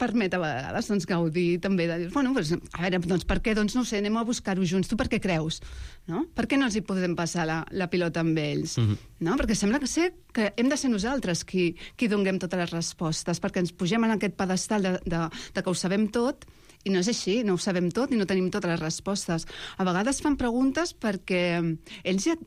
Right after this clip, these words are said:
Speaker 1: estan pensant en aquella resposta, només volen validar-la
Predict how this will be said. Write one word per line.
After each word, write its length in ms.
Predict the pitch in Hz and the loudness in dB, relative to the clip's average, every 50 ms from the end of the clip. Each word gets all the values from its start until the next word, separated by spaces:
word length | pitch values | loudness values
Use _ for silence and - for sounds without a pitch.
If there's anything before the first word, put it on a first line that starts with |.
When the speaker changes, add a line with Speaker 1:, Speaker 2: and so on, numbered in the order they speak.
| - - - - | -16 -18 -6 -2
Speaker 1:
estan 300 | 220 185 - - 196 175 - | -2 -2 0 2 0 2 2
pensant 460 | 175 175 170 - 208 180 175 165 170 - - - - - - - | 2 2 2 2 2 2 2 2 0 -4 -12 -20 -20 -16 -6 -2
en 140 | 196 196 185 | 0 0 0
aquella 240 | 175 185 175 180 170 | 2 2 0 0 0
resposta, 920 | 165 170 160 - - - - 165 156 160 - - - - 170 156 151 156 - 208 - - | -2 -4 -6 -6 -6 -8 -6 -6 -6 -4 -6 -8 -6 -4 -4 -4 -4 -6 -10 -14 -4 0
només 220 | 214 202 208 190 214 | 2 2 2 2 2
volen 220 | 240 262 240 226 202 | 2 4 4 4 4
validar-la 600 | 190 180 170 170 170 214 233 220 170 170 156 139 | 4 4 2 2 2 0 0 0 -2 -2 -2 -4